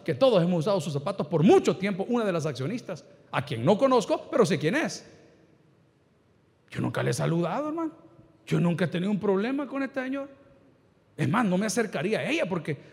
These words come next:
no le hallo forma. Como les paralizan todos, ¿eh? No se sabe si está riendo o está llorando, hermana. Yo solo pasé al lado de la señora.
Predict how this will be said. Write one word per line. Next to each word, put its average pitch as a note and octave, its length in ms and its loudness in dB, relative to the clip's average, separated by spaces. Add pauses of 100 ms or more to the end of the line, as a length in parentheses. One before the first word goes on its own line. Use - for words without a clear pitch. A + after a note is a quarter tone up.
no D3+ 120 -2
le F#3 80 0
hallo G3 180 -2
forma. G4 380 -4 (1600)
Como D#3+ 240 -4
les D#3+ 100 2
paralizan F#3 540 0
todos, B3 260 2
¿eh? B3 220 -4
No G3 240 -2
se A3 80 2
sabe A3 140 4
si G#3 40 6
está G3 160 2
riendo G3+ 380 4
o - 20 8
está G3+ 180 4
llorando, F#3 500 0
hermana. E3+ 320 -8 (2500)
Yo - 180 -10
solo D3 260 -2
pasé D3 240 -2
al C#3 80 -4
lado C#3+ 160 0
de C#3+ 80 0
la D3 120 2
señora. E3 380 -2